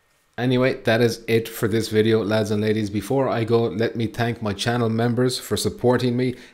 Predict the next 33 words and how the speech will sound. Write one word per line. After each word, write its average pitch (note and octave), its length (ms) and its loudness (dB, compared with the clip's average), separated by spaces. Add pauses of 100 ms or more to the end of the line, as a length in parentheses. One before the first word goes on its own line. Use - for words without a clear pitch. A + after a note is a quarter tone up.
(140)
They A#2+ 200 2
are A#3 240 -2
the - 160 -6
following: G2+ 640 -2 (500)
Muzz, G2+ 600 -2 (320)
Deadeye A#2 340 2
Dan, G2+ 480 -4 (260)
I've F#2+ 200 -4
never A#2+ 240 2
seen A#2+ 220 -2
such - 280 -2
behavior A2 500 0
in G2+ 80 0
the G2+ 80 0
war A2 280 2
room F#2+ 200 0
before, D#2+ 520 -6 (320)
Chopped C#3+ 420 -4
P A2 180 -4
P F#2+ 280 -6
E, A#2 340 -8 (320)
No A#2 200 0
One G2 280 0
Knows, F2 460 -6 (400)
Move C#3 240 4
Master G2+ 360 -2
Mick, G#2 420 -4
the F#2+ 180 -6
Alvo A#2 360 0
World G2+ 520 0
League G2 360 -4
commentator F#2 680 -4
Gamecast, F#2 640 -2